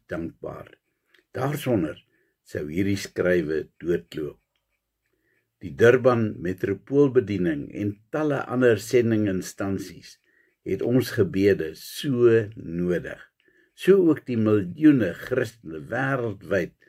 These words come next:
wat wreed vervolg word vir hulle geloof. Van jou dominee of pastoor moet jy asseblief nie vergeet nie, want sonder jou voorbidding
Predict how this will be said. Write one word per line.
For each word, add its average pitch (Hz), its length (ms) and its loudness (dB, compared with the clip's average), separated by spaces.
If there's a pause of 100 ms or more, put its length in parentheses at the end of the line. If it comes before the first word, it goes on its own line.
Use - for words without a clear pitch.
(400)
wat 90 240 -4
wreed 87 420 -2
vervolg 123 560 0
word 98 280 -2
vir 101 180 -4
hulle 90 180 -2
geloof. 78 560 -8 (1900)
Van 113 220 4
jou 98 180 6
dominee 135 800 4
of - 240 -14
pastoor 117 720 0 (600)
moet 92 220 -12
jy 87 220 0
asseblief 82 1120 -6
nie 82 720 -4
vergeet - 720 -6
nie, 78 200 -12
want 101 260 -4
sonder 151 380 2
jou 151 280 6
voorbidding 113 720 0